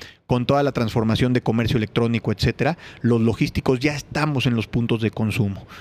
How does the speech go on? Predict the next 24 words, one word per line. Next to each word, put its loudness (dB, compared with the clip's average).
con 2
las 2
estrategias 0
de 0
omnicanalidad, 0
con 0
lograr 0
entregar 2
en 0
quince 0
minutos 2
los 0
productos, 0
en, -2
eh, 0
asegurar 0
que 0
la 0
experiencia 0
de 0
nuestros -2
clientes -2
sea 0
única. 0